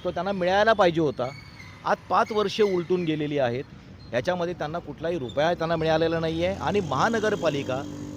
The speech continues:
या लोकांचे पाच लाख, आठ लाख, दहा लाख असे थकलेले असताना त्यांना दोन दोन हजाराची भीक त्यांच्या पेन्शनसोबत त्या ह्याच्यामध्ये टाकून ठेवते. या दोन हजाराने जर आपण जर विचार केला,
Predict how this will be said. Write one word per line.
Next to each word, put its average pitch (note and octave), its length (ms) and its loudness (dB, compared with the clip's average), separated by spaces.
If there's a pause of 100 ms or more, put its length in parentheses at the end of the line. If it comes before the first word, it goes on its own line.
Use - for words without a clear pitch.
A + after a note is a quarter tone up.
या D#3 160 2
लोकांचे G3 460 -2
पाच D3+ 320 -2
लाख, F#3 280 2
आठ D3 180 0 (100)
लाख, F3+ 160 0 (140)
दहा B2 180 -2
लाख F#3+ 220 0
असे F#3 260 -2
थकलेले D3 360 -4
असताना C3 440 -2 (400)
त्यांना G3 220 0
दोन F#3 340 -2
दोन B3+ 160 6
हजाराची F#3+ 440 6
भीक D#3+ 220 4 (600)
त्यांच्या E3 280 0
पेन्शनसोबत F3+ 760 2 (580)
त्या F3 100 4
ह्याच्यामध्ये F#3 460 2
टाकून D#3+ 400 -6
ठेवते. B2 420 -6 (320)
या F#3 80 4
दोन G3+ 300 6
हजाराने A3 400 6
जर G#3 140 2
आपण G3 300 4
जर F#3+ 140 -2
विचार F3 260 -2
केला, C3+ 360 -2